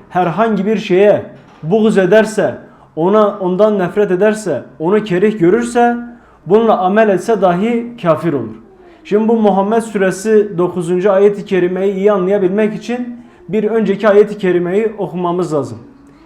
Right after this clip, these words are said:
Sekizinci ayet-i kerimesinde Rabbimiz şöyle buyuruyor. وَالَّذ۪ينَ كَفَرُوا, kafir olanlara gelince, فَتَعْسَلْ لَهُمْ, Allah onları helak etsin.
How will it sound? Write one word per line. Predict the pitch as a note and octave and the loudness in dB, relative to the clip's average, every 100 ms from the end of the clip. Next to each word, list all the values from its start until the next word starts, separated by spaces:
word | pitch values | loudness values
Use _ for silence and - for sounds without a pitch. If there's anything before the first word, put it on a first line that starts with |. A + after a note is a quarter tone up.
| - - _ | -20 -20 _
Sekizinci | - F#3 F3 E3+ F#3+ A3 | -2 -2 0 -4 -2 2
ayet-i | A3 A3 A3+ | 4 4 0
kerimesinde | G#3 F#3 F3+ F3 F3+ G#3+ | -2 0 0 -4 0 2
Rabbimiz | G3 E3+ G3 G#3+ A3 | 2 0 -2 0 2
şöyle | G#3 F3+ | 2 4
buyuruyor. | E3 F3 A3+ - - - - C3+ | 2 0 -2 -4 -16 -20 -12 2
وَالَّذ۪ينَ | F#3+ G#3+ G#3+ G3+ C4+ C4 A#3 | 4 6 4 4 2 -2 -2
كَفَرُوا, | B3+ C4 A3+ G3+ G3 G3 G3+ - - - - - | -2 2 4 6 4 2 -4 -14 -20 -20 -10 2
kafir | F#3 F#3 B3 | 2 4 2
olanlara | A3+ G3 F#3+ G3 A3+ | 4 4 2 2 4
gelince, | G3 G#3+ C#4+ G#3+ G3 F3+ F#3 - _ _ _ _ _ - | 4 4 2 2 4 4 0 -12 _ _ _ _ _ -2
فَتَعْسَلْ | F#3 F3+ B3+ A3 G#3 G#3+ F3+ | -2 2 4 4 4 4 6
لَهُمْ, | A#3 A#3+ D3 A#2 - - E3+ | 4 2 0 -6 -16 -10 -2
Allah | F3+ A#3+ G#3 | 2 4 4
onları | G3 F#3+ A3 | 2 2 2
helak | E3+ E3 A3+ A3+ | 2 4 4 2
etsin. | - C#3 G#2+ | -2 -6 -12